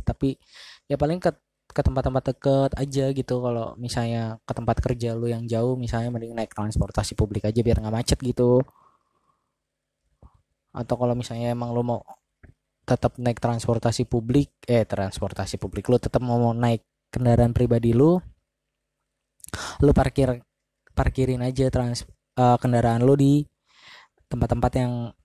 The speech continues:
tempat parkir yang udah disediakan sama, apa namanya, pengelola parkir di dekat halte-halte atau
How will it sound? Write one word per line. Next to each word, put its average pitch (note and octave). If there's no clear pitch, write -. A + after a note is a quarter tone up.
tempat B2+
parkir C3
yang C3
udah A#2+
disediakan B2
sama, A2+
apa A#2+
namanya, B2+
pengelola A#2+
parkir A#2
di A#2
dekat A2+
halte-halte A#2
atau A2+